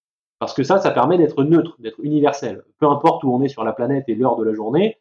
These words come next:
a priori, un plus un, ça fait deux, et tout le monde est d'accord là-dessus. Donc, en proposant un quiz mathématique,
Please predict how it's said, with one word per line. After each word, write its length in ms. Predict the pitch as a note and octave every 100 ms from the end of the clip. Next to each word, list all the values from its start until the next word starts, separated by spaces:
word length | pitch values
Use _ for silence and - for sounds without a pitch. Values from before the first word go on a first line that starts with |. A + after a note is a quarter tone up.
| _
a 80 | -
priori, 400 | A#2 B2 A#2+ D3+
un 80 | C3+
plus 220 | - B2
un, 40 | C3
ça 140 | A2+
fait 140 | -
deux, 360 | G#2+ D3+ G3+ - _ _
et 160 | B2+ C3+
tout 100 | C#3
le 80 | D3+
monde 140 | F3
est 40 |
d'accord 260 | C3 B2+ D3
là-dessus. 260 | A2+ - _ _ _ _ _
Donc, 200 | C3+ D#3 -
en 120 | G3+
proposant 640 | G#3 B3 A#3 A3 G#3 G3 -
un 140 | B2+
quiz 520 | - - A3 F#3+ C3 A#2+
mathématique, 640 | D3 E3+ D#3+ A#2+ - G3+